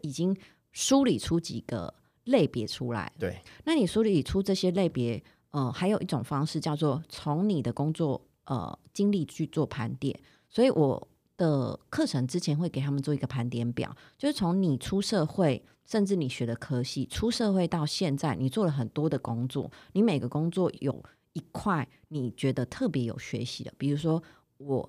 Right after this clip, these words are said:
Speaker 1: 因为在横跨人力资源跟培训这件事算是蛮长一段时间，
Speaker 2: 嗯。
Speaker 1: 所以我建构了我会做一个有系统的培训规划。好，所以大家觉得，哦，我这一块大家是认可我的能力的。所以你可以从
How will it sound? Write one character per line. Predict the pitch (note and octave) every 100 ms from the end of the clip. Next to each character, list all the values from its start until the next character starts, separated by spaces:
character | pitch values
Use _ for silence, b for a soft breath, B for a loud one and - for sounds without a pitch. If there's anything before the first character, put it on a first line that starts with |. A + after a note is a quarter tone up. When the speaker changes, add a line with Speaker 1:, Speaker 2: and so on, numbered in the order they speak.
| -
Speaker 1:
因 | F#3
为 | F#3+
在 | F3
横 | E3+ C#3+ B2
跨 | - E3+ C#3+ - _ _
人 | D3+ E3
力 | F#3
资 | -
源 | D#3
跟 | C3+
培 | C#3 C3
训 | B2+
这 | C#3
件 | C#3 C#3
事 | C3+ C#3+
算 | D3 C3+
是 | C#3 C3+ B2 B _ _ -
蛮 | D3 C3
长 | - A#2+
一 |
段 | B2 C3+
时 | C3 B2
间， | - A#2+
Speaker 2:
嗯。 | A2+
Speaker 1:
所 | G#2+
以 |
我 | F3+ B2+
建 | - A3 F3+
构 | F3+ D#3
了 | C3 B2 A2+ b b -
我 | C3+ G#2+ - _ _ _ _
会 | - G#3
做 | - D#3+ -
一 | D#3+
个 | D3+ A#2 - - _ _ _
有 | -
系 | B2 B3+
统 | G3+ B2+ A#2
的 | A#2
培 | -
训 | B2 C3
规 | A#2+
划。 | A2 - - b b
好， | D3
所 | C#3 F#3+
以 |
大 | G3+
家 | F#3
觉 | E3 C#3+
得， |
哦， | - A#3
我 | C#4
这 | D3
一 | D#3
块 | D#3 F3 C#3 b b -
大 | E3
家 |
是 | E3 F3
认 | D#3+ F#3+
可 | C#3
我 | A2+
的 | G#2
能 | G#2 F#2
力 | - -
的。 | -
所 | -
以 | G#3+
你 | F3+
可 | C#3
以 | G3+ F#3
从 | - C#3 C3